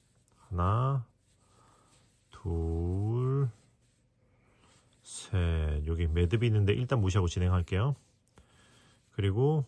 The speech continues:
여기다가 하나 해주고, 자, 기둥에다가 하나, 둘,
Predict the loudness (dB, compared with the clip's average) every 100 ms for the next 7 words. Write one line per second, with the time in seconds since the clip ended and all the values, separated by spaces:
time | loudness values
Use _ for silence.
0 | _ _ _ _ _ _ _ _ -8 -2
1 | -2 -2 -2 0 -2 -4 -10 -6 -2 0
2 | 0 -2 -4 -2 0 2 0 -6 _ _
3 | _ _ _ _ _ _ _ -10 -6 -4
4 | -6 _ _ _ _ _ -18 -10 -2 0
5 | 0 0 0 0 -2 -4 0 2 2 2
6 | 0 -2 -4 _ _ _ _ _ _ _
7 | _ _ _ _ _ _ -6 -2 0 0
8 | 2 2 2 2 2 2 0 0